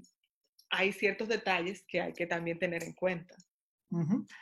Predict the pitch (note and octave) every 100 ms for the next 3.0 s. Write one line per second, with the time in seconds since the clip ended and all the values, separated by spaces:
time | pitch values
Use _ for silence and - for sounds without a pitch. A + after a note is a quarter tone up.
0 | - - _ _ D#3+ D3 F#3+ B3+ C#4+ C4+
1 | B3+ A#3 G#3+ F#3 F3+ F#3+ F#3+ F#3+ F3+ E3+
2 | D#3+ D3+ E3+ E3+ E3 E3 F3 E3+ E3+